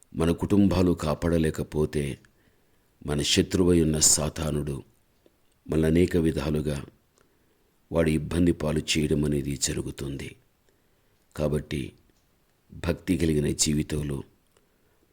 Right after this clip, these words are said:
ప్రార్థన అనుభవాన్ని కలిగిన మనం దేవుని ప్రమేయాన్ని పొందుకుంటూ, మనలో మనం, మన కుటుంబాలను సంరక్షించుకుంటూ సాగిపోవడం ఎంతైనా మంచిది.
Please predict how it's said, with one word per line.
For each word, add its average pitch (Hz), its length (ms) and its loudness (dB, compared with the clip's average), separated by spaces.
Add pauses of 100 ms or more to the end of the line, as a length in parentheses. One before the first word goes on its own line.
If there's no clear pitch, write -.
ప్రార్థన 95 480 4
అనుభవాన్ని 80 580 4
కలిగిన 71 360 -2
మనం 71 320 -2 (1080)
దేవుని 87 420 4
ప్రమేయాన్ని 80 540 2
పొందుకుంటూ, 73 680 -4 (1300)
మనలో 82 240 2
మనం, 76 260 0 (680)
మన 80 160 0
కుటుంబాలను 78 840 -2 (920)
సంరక్షించుకుంటూ 78 1040 -2 (680)
సాగిపోవడం 73 840 0
ఎంతైనా 69 440 -4 (540)
మంచిది. 71 480 -4